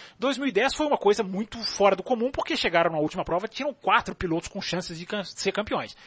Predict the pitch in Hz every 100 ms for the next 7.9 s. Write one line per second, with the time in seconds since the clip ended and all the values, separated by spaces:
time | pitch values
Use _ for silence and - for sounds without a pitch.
0 | - 160 143 143 202 202 247 156 120 101
1 | - - 147 147 135 120 - - - 143
2 | 139 185 175 165 151 135 107 98 - -
3 | - - - 381 302 175 170 208 - -
4 | 269 262 143 226 262 175 139 - - 131
5 | 143 139 131 190 - 139 143 175 - 151
6 | 214 302 202 240 330 311 196 190 131 135
7 | - 170 - 202 185 240 180 226